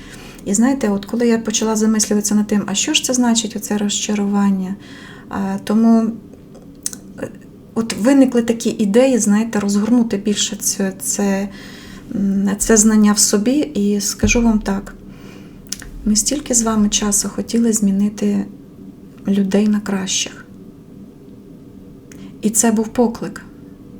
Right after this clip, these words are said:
Я сьогодні вам скажу про покоління, яке мало таку велику відповідальність перед людьми. І я впевнена, що це покоління, саме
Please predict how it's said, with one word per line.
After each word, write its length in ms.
Я 120
сьогодні 340
вам 120
скажу 300
про 200
покоління, 580
яке 380
мало 300
таку 280
велику 400
відповідальність 840
перед 220
людьми. 420
І 140
я 160
впевнена, 480
що 160
це 180
покоління, 600
саме 600